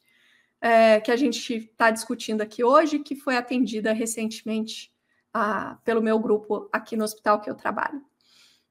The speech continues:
Então, daí o que que você faz? Olha, quando acontece isso, o que você precisa fazer é repetir o exame mais alterado, né?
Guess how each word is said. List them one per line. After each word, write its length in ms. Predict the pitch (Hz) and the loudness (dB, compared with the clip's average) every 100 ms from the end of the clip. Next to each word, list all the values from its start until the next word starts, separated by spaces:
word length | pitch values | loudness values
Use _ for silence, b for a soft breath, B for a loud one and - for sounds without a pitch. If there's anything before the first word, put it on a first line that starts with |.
| - _ | -20 _
Então, 920 | 254 226 - 285 311 349 233 214 - _ _ - | 0 0 4 8 10 10 6 0 -8 _ _ 2
daí 280 | 269 320 | 6 6
o 60 | 370 | 6
que 120 | 359 | 2
que 80 | 370 | 2
você 120 | 339 | 2
faz? 640 | 302 - - - - - _ _ _ | 2 -2 -6 -12 -14 -18 _ _ _
Olha, 400 | - 226 196 - - _ _ _ _ | 2 2 2 -4 -14 _ _ _ _
quando 300 | - 302 349 | 4 4 6
acontece 580 | 349 302 277 247 - 277 | 4 2 0 -2 -2 -2
isso, 580 | 247 233 220 - 311 - _ _ _ | -2 -2 -4 -6 -8 -8 _ _ _
o 80 | - | -14
que 120 | 220 | -6
você 280 | 262 269 277 | -2 0 0
precisa 320 | 262 - 240 | -4 -6 -6
fazer 300 | 233 254 240 | -4 -4 0
é 60 | 247 | 0
repetir 480 | 269 285 285 - 269 | 0 -4 -6 -4 -2
o 60 | |
exame 400 | 277 262 226 247 | -2 -2 0 2
mais 460 | 262 226 220 233 240 | 2 2 2 2 -2
alterado, 720 | 240 247 269 262 - - 262 - _ _ _ _ _ _ _ | -4 -4 -4 -2 -4 -8 -16 -20 _ _ _ _ _ _ _
né? 320 | 247 247 320 | -2 -2 -2